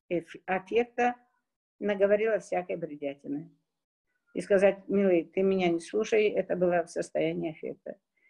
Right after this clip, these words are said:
Я даже если вот сейчас меня спросить, я не помню, что я сказала. Но то, что мне стыдно, и у меня есть чувство вот тут внутри, что я причинила тебе боль, это сто процентов. Поэтому прости, э, что я тебе причинила боль".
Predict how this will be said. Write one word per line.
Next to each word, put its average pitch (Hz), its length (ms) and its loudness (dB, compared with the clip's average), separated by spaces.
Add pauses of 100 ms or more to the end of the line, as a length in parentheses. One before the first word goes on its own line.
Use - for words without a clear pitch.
(100)
Я 180 80 4
даже 190 240 4
если 190 300 0
вот 180 180 -2
сейчас 196 340 -4
меня 185 180 -4
спросить, 190 480 -8
я 180 100 0
не 170 140 -4
помню, 185 320 -4
что - 160 -8
я 180 80 0
сказала. 165 580 -4 (460)
Но 196 160 2
то, 202 120 6
что 202 180 0
мне 196 200 2
стыдно, 220 680 0
и 185 280 0 (260)
у 208 40 2
меня 202 180 4
есть 180 240 2
чувство 180 360 -2
вот 170 100 -2
тут 175 200 -6
внутри, 170 800 0 (200)
что - 200 0
я 185 160 6
причинила 175 560 -2
тебе 180 340 -4
боль, 208 280 0
это 170 180 -8
сто - 200 -8
процентов. 147 680 -6 (360)
Поэтому 175 320 0
прости, 170 600 -6 (1300)
э, 170 380 2
что - 200 0
я 180 220 8
тебе 175 300 0
причинила 165 560 -2
боль". 156 320 -8